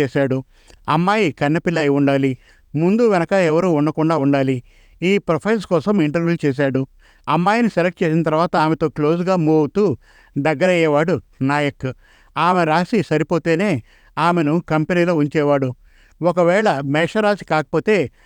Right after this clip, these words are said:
ఆమెను కంపెనీ నుంచి తీసేసేవాడు. అలా అందంగా అన్నీ కుదిరిన అమ్మాయి కోసం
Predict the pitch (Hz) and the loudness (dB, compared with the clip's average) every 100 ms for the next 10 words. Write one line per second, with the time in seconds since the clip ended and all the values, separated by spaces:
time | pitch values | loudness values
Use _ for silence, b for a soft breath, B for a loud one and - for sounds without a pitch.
0 | b b 151 175 175 160 156 156 202 185 | b b 0 2 0 0 -2 -2 0 0
1 | 160 165 180 160 156 160 - 139 135 131 | 0 0 -2 0 0 0 0 0 0 -2
2 | 131 b b b - 180 202 160 165 - | -8 b b b -4 0 0 0 -4 -6
3 | _ _ 139 170 180 190 180 185 190 147 | _ _ 0 2 2 0 0 0 -2 -2
4 | 160 185 196 175 165 190 170 147 160 170 | 0 0 -2 -2 0 0 0 0 0 0
5 | 160 143 214 147 | -2 0 0 0